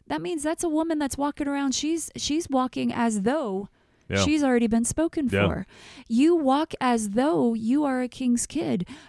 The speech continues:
Speaker 1: You walk as though you're about to walk into that school building, the new place that God is placing you to be,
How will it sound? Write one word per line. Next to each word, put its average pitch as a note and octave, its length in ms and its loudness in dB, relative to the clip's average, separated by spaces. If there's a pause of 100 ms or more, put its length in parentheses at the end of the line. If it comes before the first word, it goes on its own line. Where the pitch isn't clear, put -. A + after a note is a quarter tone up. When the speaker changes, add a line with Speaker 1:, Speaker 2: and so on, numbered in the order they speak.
Speaker 1:
You C#4+ 160 4
walk D#4 300 0
as A3 200 0
though D4 300 4
you're B3 220 4
about A#3+ 260 -2
to B3 120 0
walk B3 280 0
into A#3+ 440 -2
that A#3 200 -2
school D4+ 360 2
building, G#3 580 2 (440)
the A3+ 120 8
new A3+ 400 4
place A#3+ 340 -4
that G#3+ 160 -6
God G#3 220 -2
is G3+ 140 -2
placing G#3+ 420 -2
you G#3 120 4
to G3+ 80 0
be, G#3 300 2